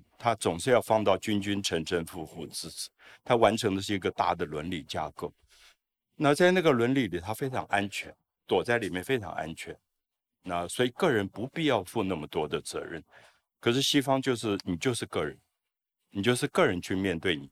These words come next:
自己。所以我们刚刚提到的很多的文化的现象，其实都可以看到说他们几，几岁就走。我，我在刚才讲搭便车的时候，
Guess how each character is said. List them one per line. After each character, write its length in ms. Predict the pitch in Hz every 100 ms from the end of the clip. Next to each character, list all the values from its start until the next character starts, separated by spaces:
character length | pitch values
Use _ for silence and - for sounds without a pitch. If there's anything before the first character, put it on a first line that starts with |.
| _ _ _
自 240 | - 95 76
己。 160 | - _ _ _ _ _
所 140 | -
以 40 | 135
我 80 | 113
们 80 |
刚 160 | 120 143
刚 100 | 143
提 180 | - 107
到 180 | 123 110
的 120 | 95
很 280 | 101 80 76
多 240 | 107 110
的 320 | 104 90 87
文 220 | 82 80 82
化 200 | 101 87
的 140 | 87
现 300 | - 120 80
象， 280 | - 92 71 _ _ _ _ _ -
其 160 | 110
实 160 | 104 120
都 260 | - 117 113
可 160 | 113
以 140 | 104 85
看 280 | - 98
到 160 | 87 90
说 440 | - 95 90 92 - _ _ -
他 160 | 117
们 340 | 110 110 113 107
几， 200 | - - _ -
几 180 | 104 85
岁 240 | - 110
就 100 | 98
走。 240 | - 85
我， 220 | 76 92 -
我 140 | 101
在 420 | - 175 160 147 127 - - _ _
刚 120 | - 147
才 140 | 139
讲 380 | - 87 82 92 _ _
搭 140 | 123 110
便 240 | 135 104
车 220 | 95 101 98
的 80 |
时 160 | 90 98
候， 220 | 82 78